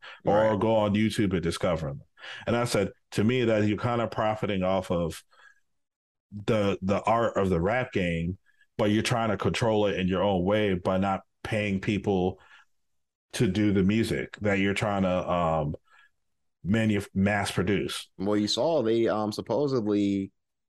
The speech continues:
Speaker 2: uh, were, like, fucking the dude out of the money, essentially. They weren't paying the artist behind the vo-, behind the voice.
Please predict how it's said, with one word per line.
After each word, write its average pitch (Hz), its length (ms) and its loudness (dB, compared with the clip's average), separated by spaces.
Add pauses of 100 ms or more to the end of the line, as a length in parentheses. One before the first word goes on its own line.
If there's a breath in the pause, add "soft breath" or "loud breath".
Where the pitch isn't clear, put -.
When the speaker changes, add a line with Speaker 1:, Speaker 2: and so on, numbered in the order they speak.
(300)
Speaker 2:
uh, 95 440 2
were, 92 420 0 (500)
like, 98 240 -2 (120)
fucking - 260 0
the 98 80 0
dude 101 380 0
out 98 160 0
of 92 60 -2
the 90 60 -2
money, 92 280 -2
essentially. 76 520 -8 (100)
They - 120 -2
weren't 95 260 -2
paying 110 280 -2
the 98 80 0
artist 107 320 -2
behind 120 340 -2
the 104 120 0
vo-, - 120 -4 (100)
behind 92 220 -2
the 90 60 -2
voice. - 320 -4